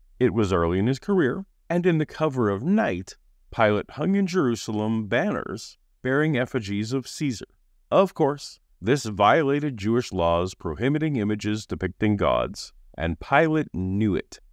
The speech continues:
which is why it happened at night. When a delegation of Jews complained,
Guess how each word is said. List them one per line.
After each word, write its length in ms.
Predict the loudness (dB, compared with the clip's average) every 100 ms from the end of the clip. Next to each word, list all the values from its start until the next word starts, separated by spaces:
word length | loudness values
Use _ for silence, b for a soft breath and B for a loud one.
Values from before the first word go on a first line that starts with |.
| -14
which 200 | -6 0
is 120 | 0
why 220 | 4 6
it 120 | 4 4
happened 400 | 2 2 0 0
at 80 |
night. 400 | 0 0 -2 -10 -20 -20 -8
When 160 | -2 0
a 40 |
delegation 640 | 2 2 2 -2 -2 -2
of 120 | -4 -2
Jews 260 | -2 -4
complained, 720 | -6 -8 0 2 4 0 -4